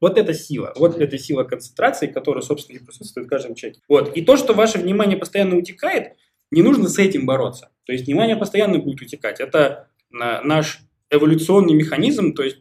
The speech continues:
наше внимание, оно должно палить все, что вокруг происходит, потому что если оно не будет автоматически переключаться на какие-то изменяемые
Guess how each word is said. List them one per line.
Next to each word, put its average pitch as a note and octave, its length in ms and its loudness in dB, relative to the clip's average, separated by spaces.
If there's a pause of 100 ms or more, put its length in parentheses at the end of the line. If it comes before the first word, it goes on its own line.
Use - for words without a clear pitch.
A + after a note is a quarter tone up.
наше D#3+ 260 -2
внимание, D#3 420 0
оно D#3+ 120 4
должно D3 300 2
палить C#3 320 -6
все, D3 160 -2
что - 180 -10
вокруг C3 260 -12
происходит, F3 460 -6
потому E3 220 -4
что E3+ 160 -4
если F3 260 -2
оно D#3+ 240 2
не F3 60 2
будет F3 240 0
автоматически - 600 -6
переключаться D#3 640 -2
на C3 80 -16
какие-то D3+ 380 -8
изменяемые C#3+ 760 -2